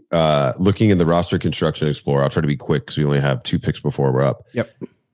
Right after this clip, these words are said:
Speaker 1: Teams that selected their Q B one last year before round five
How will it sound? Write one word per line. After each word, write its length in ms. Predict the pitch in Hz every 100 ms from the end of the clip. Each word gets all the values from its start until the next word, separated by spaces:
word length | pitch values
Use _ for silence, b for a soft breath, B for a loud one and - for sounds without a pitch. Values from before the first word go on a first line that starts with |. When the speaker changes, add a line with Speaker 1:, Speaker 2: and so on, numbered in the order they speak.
| _
Speaker 1:
Teams 420 | - 117 123 131
that 240 | 107 101 69
selected 380 | 98 101 98
their 80 | 90
Q 180 | 80 110
B 140 | 98 98
one 280 | 87 85
last 340 | 78 73 73 -
year 240 | 78 71
before 760 | 69 80 - - 87 90 95 98
round 260 | 92 87
five 480 | - 78 71 69 71